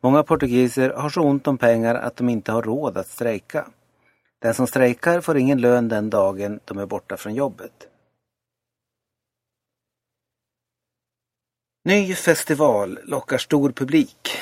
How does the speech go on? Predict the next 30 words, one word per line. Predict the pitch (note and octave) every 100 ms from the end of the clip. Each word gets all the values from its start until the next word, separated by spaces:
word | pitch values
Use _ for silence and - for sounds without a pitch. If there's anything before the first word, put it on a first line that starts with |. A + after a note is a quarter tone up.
| - -
Många | D3+ E3+ F#3
svenska | F3+ F#3 D3 -
musikfestivaler | D3+ - D#3 - - C#3 - D#3 F3 B2+ F#2+
har | F#2+ A2+
problem | - A2+ C3 B2+ B2+ -
med | B2
pengar. | C#3+ D#3+ G#2 - _ _ _ _ _ _ _ -
Festivalerna | A#2 - A#2 A#2+ A#2 A#2 A#2
Siesta | - D3 E3 - F3 D#3+
och | C3
Peace | A2+ -
and | A2+ B2
Love | B2+ - -
har | A2+
redan | A2+ G#2 G#2
stängt. | - - - - _ _ _ _ _ _ -
De | C3
sålde | - C#3 A#2+ B2+
inte | B2
tillräckligt | B2 C3+ G#2+ G#2 - A#2+
många | A#2 G#2+ G#2
biljetter. | A2+ C#3+ - - - - _ _ - _ -
Men | C3
årets | D3+ E3 D3+
nya | F3 F3+
festival | F#3 F#3+ - C#3 A2+ A#2+
har | C3 C3
inga | A#2 A#2
sådana | A2+ G#2 G2
problem. | A2+ F2 C#2+ -